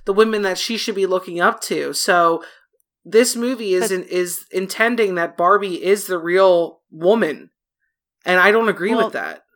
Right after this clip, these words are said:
Speaker 2: I don't know about that. I th-, I'm, I mean, the more we're talking about, the more I'm thinking that this little tiny movie within this is the actual movie, and everything else is just,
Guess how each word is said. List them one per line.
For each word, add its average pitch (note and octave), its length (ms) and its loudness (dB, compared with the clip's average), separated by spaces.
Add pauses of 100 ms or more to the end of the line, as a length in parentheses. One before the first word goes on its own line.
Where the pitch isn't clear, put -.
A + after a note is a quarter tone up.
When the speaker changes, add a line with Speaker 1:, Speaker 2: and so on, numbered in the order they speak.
(720)
Speaker 2:
I G#3+ 100 0
don't D4 140 -2
know C#4+ 160 -2
about G3+ 260 -4
that. C#3 260 -2
I F3 140 -2
th-, F3+ 180 -8
I'm, F3+ 320 -4
I C#3+ 100 -6
mean, F#3+ 160 -6
the F#3 60 -6
more G3+ 160 -4
we're A#3 100 -4
talking A3 280 -6
about, E3+ 160 -6
the F3 60 -10
more E3+ 180 -6
I'm F3 100 -6
thinking F3 420 -10
that C#3+ 220 -6
this E3 200 -12
little F#3+ 240 -6
tiny G3+ 340 -8
movie F3 320 -6
within E3+ 460 -8
this D3 240 -12
is C#3 120 -14
the C3 200 -14
actual C3+ 420 -6
movie, A#2+ 560 -10
and B2 220 -12
everything E3 520 -6
else C#3 380 -8
is B2+ 220 -14
just, - 640 -14